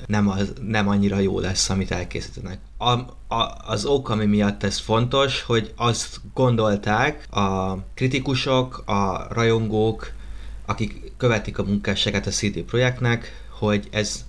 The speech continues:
nem így lesz az ő esetükben, mert nagyon sok olyan gesztust tettek, ami azt akarta kommunikálni, hogy ők nem olyanok,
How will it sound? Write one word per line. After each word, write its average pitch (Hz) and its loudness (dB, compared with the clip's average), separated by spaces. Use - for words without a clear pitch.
nem 110 2
így 98 2
lesz 101 0
az 98 0
ő 95 2
esetükben, 95 -2
mert 95 0
nagyon 101 4
sok - -4
olyan 98 -2
gesztust 101 -4
tettek, 123 0
ami 107 0
azt 110 0
akarta 107 0
kommunikálni, 107 4
hogy 101 2
ők 104 2
nem 104 2
olyanok, 92 -2